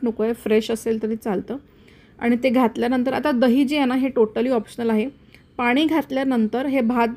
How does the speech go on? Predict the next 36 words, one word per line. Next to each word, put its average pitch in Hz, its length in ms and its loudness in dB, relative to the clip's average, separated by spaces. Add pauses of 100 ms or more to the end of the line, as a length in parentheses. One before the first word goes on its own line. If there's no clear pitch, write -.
जेव्हा 269 200 0
या 247 320 4
स्टेजला 285 460 -2
येईल 262 200 2
ना 233 140 0
पाणी 247 500 -2
आटल्यानंतर, 226 800 0 (640)
तेव्हा 269 260 2
आपल्याला 285 280 0
ह्याच्यामध्ये 254 400 0
बेसन 226 440 2
घालायचं 214 400 2
आहे. 208 200 0 (520)
आधी 233 280 2
घालायचं 262 460 0
नाही, 262 180 2
नाही 254 160 -2
तर 247 60 -4
हे 269 120 -2
पिचपिचं 254 520 -6
होऊन 247 220 4
जाईल. 214 220 2 (460)
so 294 60 -2
पाणी 262 380 0
जेव्हा 285 240 0
आटून 269 480 0
जाईल 247 240 2
ना 233 140 0
थोडंफार 226 480 -2
त्याच्यामध्ये, 226 460 -2
त्याच्यानंतर 247 680 0
आपल्याला 240 300 -2
याच्यामध्ये 226 360 -4
बेसन 220 400 2
घालायचं 202 380 0
आहे. - 300 -20